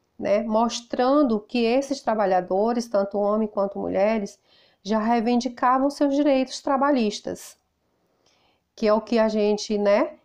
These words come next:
realmente ainda hoje vê alguém correr atrás, realmente é de ter uma carteira assinada, de ter uma estabilidade, é de ter férias,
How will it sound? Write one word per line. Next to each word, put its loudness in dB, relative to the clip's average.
realmente 0
ainda 2
hoje 2
vê 0
alguém 2
correr 0
atrás, 0
realmente 0
é 2
de 0
ter -4
uma -2
carteira -4
assinada, 0
de -6
ter -4
uma -2
estabilidade, 0
é -2
de -10
ter -4
férias, 0